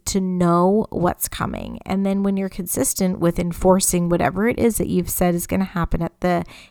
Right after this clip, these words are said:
end of the timer, they will know. They will come to just trust that that's how things are gonna go. Another tool to go with the tool of the timer that I think can be really helpful is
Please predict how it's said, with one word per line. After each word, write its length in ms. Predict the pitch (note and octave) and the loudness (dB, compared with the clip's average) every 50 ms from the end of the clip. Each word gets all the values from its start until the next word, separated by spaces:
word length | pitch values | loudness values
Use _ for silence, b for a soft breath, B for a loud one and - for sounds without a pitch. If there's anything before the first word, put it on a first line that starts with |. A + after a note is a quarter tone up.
| B B - | B B -2
end 240 | E3 E3+ F#3 F#3 G3+ | 0 0 0 0 -2
of 120 | G3 - | -2 -2
the 80 | G#3+ A3 | -2 -2
timer, 520 | - - A#3 A3+ A#3 G#3 F3 E3 E3 E3+ b b b b b b b | -2 0 0 2 2 2 2 0 -2 -4 b b b b b b b
they 140 | - A3+ B3 | 4 4 4
will 160 | A#3+ B3 B3 | 4 4 2
know. 280 | A#3+ C#4+ D#4+ C4 G#3+ | 4 4 2 2 2
They 140 | F3 F3 F3 | 4 4 2
will 160 | F3 F3+ F#3+ | 4 2 0
come 300 | F3+ - - F3+ E3+ F3+ | 0 0 -2 -2 0 0
to 140 | F#3 - F#3 | -2 -2 -4
just 340 | F3+ F3 E3+ E3 - - - | -2 -2 -2 -2 -2 -4 -4
trust 400 | - - E3+ D#3+ D#3+ E3+ - - | -2 0 0 0 0 -2 -4 -4
that 160 | F3+ - - | -6 -4 -4
that's 320 | - E3 D#3+ - - - - | -2 -2 -2 -2 -4 -6 -12
how 360 | - - - E3+ E3+ E3 E3 | -10 -4 -2 -2 0 -2 -2
things 360 | - - E3 D#3+ D#3+ D#3 E3 | -4 -4 -4 -4 -4 -4 -6
are 60 | D#3 | -6
gonna 220 | - D#3+ D#3 - - | -6 -6 -8 -8 -8
go. 380 | - - - - - - - B B B B B B B B B B B B B B B B B _ _ _ _ _ _ _ _ _ _ - | -8 -6 -6 -6 -8 -10 -14 B B B B B B B B B B B B B B B B B _ _ _ _ _ _ _ _ _ _ -2
Another 560 | - G#3 A3 A#3 B3+ C#4 E4 E4+ E4 C#4+ - - _ _ _ _ - - - | 0 2 2 2 2 0 0 0 0 -2 -4 -6 _ _ _ _ -10 -4 -2
tool 360 | - C4+ C4 G3 E3+ E3+ F#3 | 0 2 4 4 4 2 0
to 180 | - - F#3+ | 0 -2 -2
go 380 | F3+ - E3+ F3 E3+ E3+ - - _ - | 0 0 2 2 2 0 -2 -4 _ -6
with 420 | F#3 F3 F3 G3+ A#3+ - - - - | -2 2 4 4 2 2 -2 -8 -12
the 240 | - E3+ D#3+ F3+ F3 | -8 -4 -2 -2 -2
tool 400 | - - F3+ E3 D#3+ D3+ D#3 B2+ | 0 0 0 2 2 2 0 0
of 200 | E2+ F3 F3 F3+ | 0 -2 -2 -2
the 100 | F3+ E3+ | -4 -4
timer 520 | - - F3+ F3 E3+ E3 D#3+ C#3 D3 - | -4 -2 -2 -2 0 0 -2 -2 -4 -4
that 160 | - F3 E3+ | -4 -4 -2
I 120 | F3 E3+ E3 | -2 -2 -2
think 280 | - - F3 F3 - | -4 -4 -6 -6 -6
can 180 | - F#3+ F3 F3 | -6 -4 -4 -2
be 120 | E3+ E3 | -2 -2
really 220 | E3 F3 G3+ F#3+ F3+ | -2 -2 -2 -4 -4
helpful 520 | E3+ E3 D#3+ D#3+ - - F3 F3 F3 - - | -4 -4 -4 -6 -4 -4 -2 -2 -2 -2 -2
is 340 | - F3 E3+ E3 E3+ - | -2 0 0 0 -2 -6